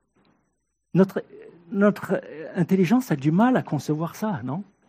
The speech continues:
Ça dépasse notre entendement, mais c'est cohérent. Elle porte, cette, euh,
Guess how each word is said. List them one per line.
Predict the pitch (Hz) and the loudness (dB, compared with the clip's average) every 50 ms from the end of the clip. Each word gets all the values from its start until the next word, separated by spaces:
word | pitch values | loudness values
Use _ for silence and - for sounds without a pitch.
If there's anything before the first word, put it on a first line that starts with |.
| _ _ _ _ _ _ _ _ _ _ _ _ _ _ _ _ _ _ _ _ _ _ _ _ _ _ _ _ _ _ _ | _ _ _ _ _ _ _ _ _ _ _ _ _ _ _ _ _ _ _ _ _ _ _ _ _ _ _ _ _ _ _
Ça | - - 165 | 0 0 2
dépasse | 143 139 160 156 - 233 254 233 - | 6 6 6 6 8 6 6 6 4
notre | 185 160 139 - - | 2 0 0 2 0
entendement, | 143 131 - 135 135 127 123 139 156 120 - _ _ _ _ _ _ _ _ _ _ _ _ _ - | 0 2 2 0 0 2 0 0 -2 -4 -8 _ _ _ _ _ _ _ _ _ _ _ _ _ -2
mais | 131 135 | -2 -2
c'est | - - - 147 | -2 0 -2 -2
cohérent. | - - - - 160 147 131 120 110 113 101 92 - _ _ _ _ _ _ _ _ _ _ _ _ _ _ _ _ _ _ _ _ _ _ _ _ _ | -2 -2 2 4 4 4 4 2 -2 -4 -8 -10 -12 _ _ _ _ _ _ _ _ _ _ _ _ _ _ _ _ _ _ _ _ _ _ _ _ _
Elle | - 139 131 | 0 0 0
porte, | 127 - - 147 139 - - _ - - _ _ _ _ _ _ _ _ _ _ _ _ _ _ _ _ _ | 0 4 2 2 2 2 -4 _ -20 -20 _ _ _ _ _ _ _ _ _ _ _ _ _ _ _ _ _
cette, | _ - - 131 - _ - 135 | _ -6 -6 -6 -6 _ -2 -2
euh, | 117 107 | -2 -2